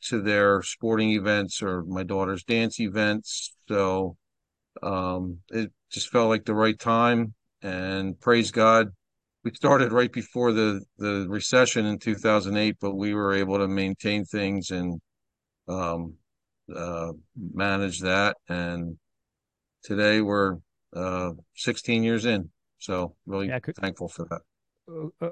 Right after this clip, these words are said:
Speaker 2: uh, congratulations. You know, a lot of us as business owners, before we became business owners, had a great idea. Let's quit our job and start a business so we have more free time. And that,
Speaker 1: <laughs>
Speaker 2: that's a lie,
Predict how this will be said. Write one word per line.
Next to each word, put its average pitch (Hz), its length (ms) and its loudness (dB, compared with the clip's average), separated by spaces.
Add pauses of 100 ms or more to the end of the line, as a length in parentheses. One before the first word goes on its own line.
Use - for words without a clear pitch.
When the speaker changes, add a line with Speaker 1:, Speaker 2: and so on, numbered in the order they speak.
Speaker 2:
uh, 156 60 -4
congratulations. 147 880 2
You 175 60 -2
know, 185 180 6
a 156 40 8
lot 165 260 6
of 151 100 2
us 139 220 0
as 120 80 -8
business 143 520 -2
owners, 120 520 -2 (240)
before 147 280 6
we 123 120 2
became 165 440 2
business 123 360 -2
owners, 127 240 -2
had 131 100 -2
a 120 60 -4
great 135 200 2
idea. 120 440 2 (1000)
Let's 202 180 2
quit 254 240 8
our 190 140 10
job 151 640 6
and 160 100 -4
start 185 300 4
a 151 60 2
business 165 420 2
so 170 100 0
we 165 140 6
have 156 100 6
more 143 220 2
free 131 280 -6
time. 202 520 6 (800)
And 180 300 2
that, 165 340 6 (300)
Speaker 1:
<laughs> - 320 -20
Speaker 2:
that's 202 220 6
a 180 60 8
lie, 165 520 8